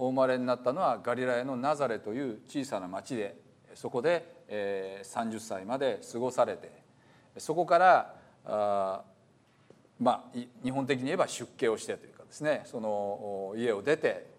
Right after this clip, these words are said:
えー、神の国の福音を語り、また様々な奇跡などを行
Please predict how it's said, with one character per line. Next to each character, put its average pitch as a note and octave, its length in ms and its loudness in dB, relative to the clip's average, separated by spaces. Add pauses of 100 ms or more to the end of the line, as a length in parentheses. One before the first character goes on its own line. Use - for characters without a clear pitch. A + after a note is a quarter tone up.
え F#2 400 -8
ー、 - 40 -14
神 A2 180 -4
の G2 80 -10
国 G2+ 180 -10
の G2+ 100 -10
福 - 200 -10
音 A#2+ 180 -4
を C3 140 2
語 B2+ 320 0
り、 D3 300 -2
ま C3 120 -2
た C3+ 100 -2
様 C#3+ 260 0
々 B2 200 0
な A2 140 -4
奇 - 160 -6
跡 A2+ 120 -6
な A2 140 -2
ど G#2 140 -2
を G2 40 -4
行 C#3 140 -6